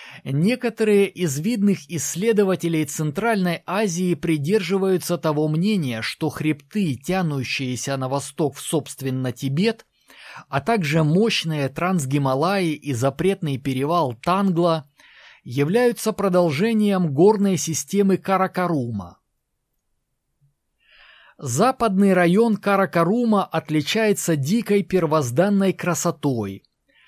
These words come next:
Он богат большими ледниками, как считают самыми крупными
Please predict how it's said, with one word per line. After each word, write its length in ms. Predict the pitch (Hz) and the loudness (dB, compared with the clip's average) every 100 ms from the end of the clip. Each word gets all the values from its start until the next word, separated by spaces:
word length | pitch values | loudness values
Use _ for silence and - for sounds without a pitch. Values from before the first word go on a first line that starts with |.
| - - - - | -20 -20 -20 -12
Он 280 | - 262 240 | -2 0 2
богат 480 | 196 180 226 240 - | 2 4 4 2 -2
большими 640 | 151 135 151 151 - 240 226 | -6 0 0 0 -2 -2 0
ледниками, 840 | 220 190 208 208 185 139 113 110 | 2 4 2 2 0 0 -2 -6
как 220 | - 165 | -4 -4
считают 560 | - 170 165 220 202 147 | -4 -4 -2 0 2 0
самыми 540 | - 214 226 226 220 | -4 -2 2 4 2
крупными 760 | 220 - 214 143 131 113 110 | 2 2 2 2 -4 -8 -10